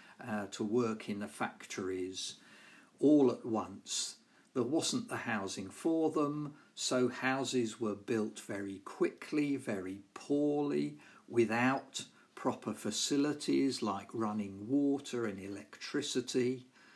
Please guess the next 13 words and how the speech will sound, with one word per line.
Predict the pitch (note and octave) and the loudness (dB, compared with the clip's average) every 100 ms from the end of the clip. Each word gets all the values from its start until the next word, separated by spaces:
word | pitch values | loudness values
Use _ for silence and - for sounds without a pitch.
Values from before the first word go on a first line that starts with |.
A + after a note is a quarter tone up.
| - - - | -20 -18 -8
in | A#2+ | -4
some | A2 - B2 B2 | -2 -2 0 -2
cases. | B2 B2 B2 A#2 - A#2 A2+ - - - - - | -2 -2 -2 -2 -2 -2 -2 -6 -12 -20 -20 -20
So | - - B2+ | -8 2 2
these, | B2 D3+ D3+ D3 | 4 4 4 0
this | - D3+ - - | -2 -2 -2 -2
was | C3 B2+ - - _ | 0 0 -2 -12 _
very | C#3 C#3+ D3 C#3+ C3+ | 0 2 4 2 0
poor | - - D#3 C#3+ C#3 - | -4 2 6 6 4 0
housing, | G2+ G2 G#2 - G#2 G#2+ | -6 -6 -8 -8 -8 -8
housing | F#2+ - A#2 A#2 A2 B2 A2+ A2 | -8 -4 -4 -4 -2 -2 -2 -6
in | A#2+ G2+ | -8 -10
very | G2+ G#2 G#2+ | -6 -4 -2